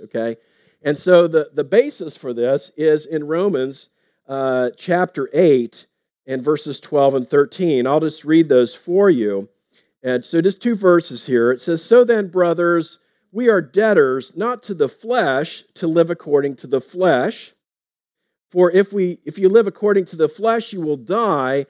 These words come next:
But if by the Spirit you put to death the deeds of the body, you will live."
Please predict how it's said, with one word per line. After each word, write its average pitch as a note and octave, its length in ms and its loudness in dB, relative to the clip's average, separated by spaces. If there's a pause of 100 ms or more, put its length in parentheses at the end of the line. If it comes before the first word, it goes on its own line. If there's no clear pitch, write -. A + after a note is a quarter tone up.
(260)
But E3 140 2
if F3+ 160 -2
by F3+ 200 4
the D#3 120 -2
Spirit G3+ 680 0
you D#3 160 0
put G3 320 -4
to F3 140 -4
death F3+ 460 0
the D3+ 100 0
deeds D#3+ 340 0
of D3 80 -10
the C#3 80 0
body, E3+ 680 0 (340)
you G3 200 -2
will G#3 320 4
live." A3 680 2